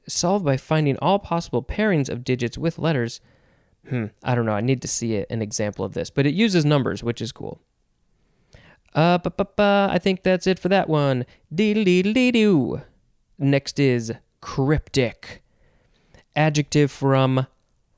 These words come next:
circa sixteen thirty-eight. I really like these crypt words. Everywhere from the, the thing under the church to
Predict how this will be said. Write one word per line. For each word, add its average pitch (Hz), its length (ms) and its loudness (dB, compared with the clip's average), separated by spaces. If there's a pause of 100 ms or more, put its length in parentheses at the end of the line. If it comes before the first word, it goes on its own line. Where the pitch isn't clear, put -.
circa 131 720 0
sixteen 170 640 0
thirty-eight. 131 760 0 (840)
I 143 80 -4
really 151 220 4
like 120 220 -2
these 110 180 -4
crypt - 420 -4
words. 110 560 -4 (420)
Everywhere 151 480 2
from 127 240 0
the, 101 340 0 (880)
the 113 80 -6
thing 180 420 2
under 151 220 4
the 110 120 0
church - 800 -2
to 110 520 0